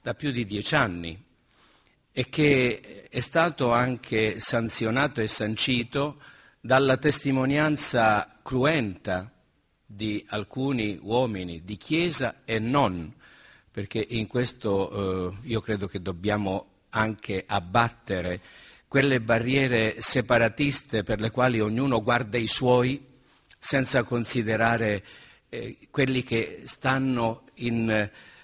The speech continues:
territori che una volta erano divisi da steccati. Chiesa e società civile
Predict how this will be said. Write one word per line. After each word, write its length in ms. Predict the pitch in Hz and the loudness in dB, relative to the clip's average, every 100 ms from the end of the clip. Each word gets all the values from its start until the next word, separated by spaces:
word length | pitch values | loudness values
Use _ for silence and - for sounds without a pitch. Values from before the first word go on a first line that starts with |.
| - | -2
territori 640 | 143 127 143 165 170 160 | 2 4 2 2 2 2
che 220 | 127 131 131 | 2 0 2
una 240 | 139 135 | 2 2
volta 500 | 143 170 - 147 131 | 4 2 2 0 0
erano 320 | 147 151 147 | 0 2 2
divisi 400 | 135 127 131 123 | 0 0 0 0
da 140 | 131 127 | 0 0
steccati. 840 | - - 113 - 117 87 - 85 - _ _ _ _ _ _ _ - _ | -2 -4 -4 0 0 0 -6 -14 -14 _ _ _ _ _ _ _ -20 _
Chiesa 360 | - 147 151 127 | 0 2 2 0
e 80 | 113 | 0
società 480 | - 110 113 120 | -2 -4 -2 0
civile 680 | 120 - 110 113 98 87 87 | 0 -2 -2 -2 -2 -4 -8